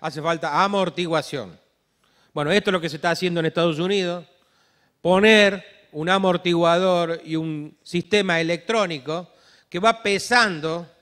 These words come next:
que va pesando cuántos kilos están en la rueda de residuo entre la presión del cuerpo, la presión del cuerpo hacia abajo,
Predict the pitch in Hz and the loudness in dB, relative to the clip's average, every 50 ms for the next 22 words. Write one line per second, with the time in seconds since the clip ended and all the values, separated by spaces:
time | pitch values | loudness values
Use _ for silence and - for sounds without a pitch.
0 | _ _ _ _ _ _ _ _ _ _ _ _ - 143 165 180 - - 170 160 | _ _ _ _ _ _ _ _ _ _ _ _ -8 -6 -6 -6 -4 -4 -6 -6
1 | 139 - 202 190 175 160 147 151 151 151 143 - _ _ _ _ _ _ _ _ | -2 0 0 0 0 0 -4 -6 -6 -8 -10 -14 _ _ _ _ _ _ _ _
2 | - 220 247 254 240 - - - - - 220 233 226 214 196 180 165 160 156 - | 0 2 2 2 0 -2 -4 -6 -6 -6 -8 -6 -6 -4 -4 -4 -6 -6 -8 -14
3 | _ _ _ 160 156 - 196 196 196 185 170 165 151 170 190 190 180 165 151 151 | _ _ _ -14 -6 -4 -2 -2 -2 -2 -2 -4 -4 -2 -2 0 0 0 -2 -4
4 | 151 147 - _ - 160 180 185 190 196 190 180 - 233 247 226 196 175 175 180 | -6 -8 -12 _ -8 -6 -4 -4 -4 -4 -6 -6 -6 -6 -4 -4 -4 -4 -4 -6
5 | 190 175 - - - _ _ _ _ _ _ _ _ _ _ _ 185 196 202 196 | -6 -8 -10 -14 -20 _ _ _ _ _ _ _ _ _ _ _ -4 -4 -4 -4
6 | 156 180 180 175 165 156 - - 185 185 - 247 277 269 247 247 214 170 214 254 | -4 -6 -6 -6 -6 -6 -6 -6 -6 -4 -4 -4 -4 -2 -2 -2 -4 -2 0 0
7 | 247 233 202 151 139 185 202 214 190 - _ _ _ _ _ _ _ _ _ _ | 0 0 -2 -4 -6 -8 -8 -8 -10 -16 _ _ _ _ _ _ _ _ _ _
8 | _ - 117 107 127 139 143 - 208 220 214 208 196 160 208 220 214 190 170 139 | _ -18 -14 -10 -10 -10 -4 -2 -2 -2 -2 -2 -4 -2 0 2 2 2 0 -2
9 | - 170 180 202 185 - - _ - 131 127 - 147 147 165 202 196 170 151 - | -4 -6 -6 -8 -8 -12 -18 _ -16 -14 -12 -8 -6 -2 0 2 2 2 0 -2
10 | 151 156 165 165 | -8 -12 -12 -16